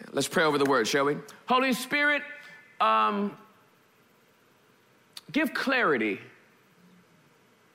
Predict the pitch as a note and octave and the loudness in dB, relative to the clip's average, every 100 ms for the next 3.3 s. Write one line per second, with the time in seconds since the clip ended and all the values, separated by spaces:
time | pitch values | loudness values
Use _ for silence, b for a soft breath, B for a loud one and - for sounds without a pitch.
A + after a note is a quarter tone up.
0 | _ _ _ - - G3 G#3+ D#3 G2+ - | _ _ _ -8 -4 0 2 0 -2 -8
1 | - - - - _ _ _ _ _ _ | -10 -20 -20 -20 _ _ _ _ _ _
2 | _ _ - D3+ E3 D#3 D3+ C#3 D#3+ F#3 | _ _ -6 0 0 2 0 2 2 0
3 | - - | -4 -14